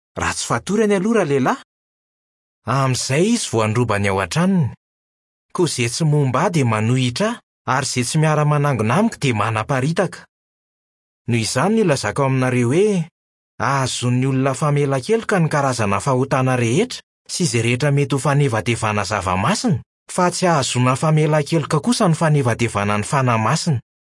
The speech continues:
Ahazo famelan-keloka ohatra izay miteny manohitra ny zanak'olona, fa izay miteny manohitra ny fanahy masina kosa tsy ahazo famelan-keloka, na eto amin'ity tontolo ity, na any amin'ilay ho avy.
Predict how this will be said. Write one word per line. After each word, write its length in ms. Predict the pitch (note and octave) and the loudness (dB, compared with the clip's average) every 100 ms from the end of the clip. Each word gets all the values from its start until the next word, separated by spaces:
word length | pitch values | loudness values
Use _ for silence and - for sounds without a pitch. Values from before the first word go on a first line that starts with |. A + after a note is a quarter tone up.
| _ _ _ _ - | _ _ _ _ -6
Ahazo 440 | G2 G#2 A2 - | -2 0 0 -2
famelan-keloka 760 | D3 C#3 C#3 C3 B2 A3 A3+ G#3+ | 0 2 2 0 0 0 0 0
ohatra 320 | A3 A#3 C#3+ | 2 2 0
izay 160 | - A2 | -2 -2
miteny 340 | G#2 D#3+ D3 | -2 0 0
manohitra 560 | D3 C#3+ C#3+ C#3+ C3+ D3 | 2 2 2 2 0 0
ny 60 | G2 | 0
zanak'olona, 720 | G2 G2 G2 F#3 G#3 F#3+ A#2 - _ _ _ _ _ _ - | -2 -2 -2 -2 0 0 -4 -10 _ _ _ _ _ _ -2
fa 100 | E3+ | -2
izay 260 | - A#2+ | 0 0
miteny 320 | A#2 A#2+ D#3 D#3 | 0 0 2 2
manohitra 460 | D#3 D3+ D3+ - D#3 | 2 2 2 0 0
ny 80 | D3 | 0
fanahy 320 | E3 D3+ D3+ | 0 0 2
masina 400 | D3+ D3 D#3+ D3+ | 0 0 2 2
kosa 300 | A#3+ C4 - - _ - | 0 -2 -4 -14 _ -6
tsy 160 | - | -2
ahazo 340 | F3+ E3+ D3+ - | 2 2 0 0
famelan-keloka, 880 | F3+ D#3+ D3+ D#3 D3+ A#3 B3+ B3 - _ _ | 2 2 2 0 0 0 0 -2 -12 _ _
na 140 | G2+ G2+ | -4 -2
eto 280 | A2 B2 D3 | 0 0 0
amin'ity 220 | C#3+ D3 | 0 0
tontolo 320 | C#3+ B2+ D3+ B2+ | -2 0 0 0
ity, 240 | A3 C#4 - _ - | -2 -6 -10 _ -6
na 200 | G2+ G#2 | -2 0
any 160 | A#2+ | 2
amin'ilay 260 | A#2 A#2 A2+ | 2 2 0
ho 140 | G#2+ | 0
avy. 280 | A#2+ F#3+ - | 0 0 -4